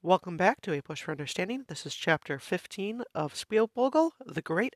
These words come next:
Exploration of Europeans. Um, I have not read all of Spielvogel yet, but as I would imagine, there's probably going to be a follow-up, uh, to this chapter, uh, probably called something like Scramble for Africa or European Colonization,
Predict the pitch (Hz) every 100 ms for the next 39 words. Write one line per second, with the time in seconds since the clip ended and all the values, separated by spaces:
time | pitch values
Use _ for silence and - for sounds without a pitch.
0 | - 185 - - 196 196 - 240 147 139
1 | 175 196 196 147 143 151 - - - -
2 | - _ - 170 170 165 170 160 - _
3 | _ _ _ _ _ _ _ 220 220 185
4 | 170 165 165 190 - 147 143 - - 160
5 | 170 - 208 226 277 - 180 - 170 165
6 | - - 165 156 156 156 160 190 226 196
7 | 147 143 - 277 254 220 220 185 202 202
8 | - 151 - 220 214 208 - _ - -
9 | - - 175 156 - 277 269 - 233 -
10 | 226 226 _ - - _ - 151 139 -
11 | 233 220 - 190 185 190 185 185 131 127
12 | - 170 156 156 143 - 202 196 196 -
13 | 190 185 _ - - _ _ 156 160 160
14 | 156 - 104 151 151 - 107 - 131 113
15 | 123 151 156 - -